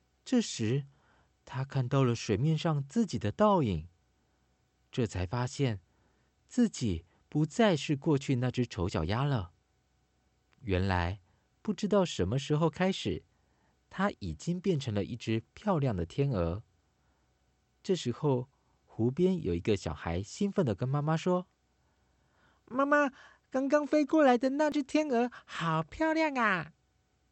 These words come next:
原来，丑小鸭不只是长大了变成天鹅，还是一只美丽的天鹅呢。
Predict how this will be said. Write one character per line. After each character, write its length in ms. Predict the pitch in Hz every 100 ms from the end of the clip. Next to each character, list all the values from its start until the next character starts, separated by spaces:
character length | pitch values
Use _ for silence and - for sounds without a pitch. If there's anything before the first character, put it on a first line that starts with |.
| _ _ _ _ _ _ _ _
原 240 | 92 98
来， 300 | 107 98 104 - _ _ _
丑 220 | - 98
小 220 | 113 95
鸭 300 | 90 113 123 131 -
不 160 | 226
只 180 | - 117
是 240 | - 160
长 320 | 135 - 92 87
大 260 | 190 196 147
了 140 | 95
变 260 | - 127 98
成 180 | 95
天 220 | 104 156 147
鹅， 320 | 98 98 117 _ _ _ _
还 260 | - 85 87
是 160 | - 92
一 160 | 101
只 300 | 101 117 120 _
美 320 | - 110 85 80
丽 200 | 135 185
的 100 | 117
天 300 | - 147 143
鹅 180 | 95 107
呢。 260 | 151 123